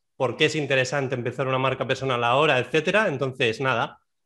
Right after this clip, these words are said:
vamos a dar paso ya a Marcos, voy a hacerle unas preguntas y luego vamos a ir charlando un poco y comentando la opinión. Va a ser una especie de charla. Así que nada, bienvenido, Marcos.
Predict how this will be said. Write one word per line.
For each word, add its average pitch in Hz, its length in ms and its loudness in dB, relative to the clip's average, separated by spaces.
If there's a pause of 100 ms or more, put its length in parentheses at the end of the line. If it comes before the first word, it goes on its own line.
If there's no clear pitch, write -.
(140)
vamos 127 400 -2
a 123 240 4
dar 127 200 2
paso 135 240 -2
ya 127 200 2
a - 20 2
Marcos, 165 560 0
voy 131 160 2
a 123 40 4
hacerle 131 200 -2
unas 135 220 0
preguntas 156 500 0
y 151 60 -4
luego 131 180 -2
vamos 131 320 -2
a 139 40 0
ir 135 120 -2
charlando 139 380 0
un 131 80 -8
poco 139 180 -2
y 151 60 0
comentando 127 520 0
la 127 120 4
opinión. 113 440 -2
Va 110 60 0
a 117 60 -2
ser 131 260 -4
una 127 140 -2
especie 147 400 -2
de 110 220 -6
charla. 92 380 -4 (520)
Así 113 240 0
que 131 80 4
nada, 139 240 6
bienvenido, 120 640 2
Marcos. 180 720 -2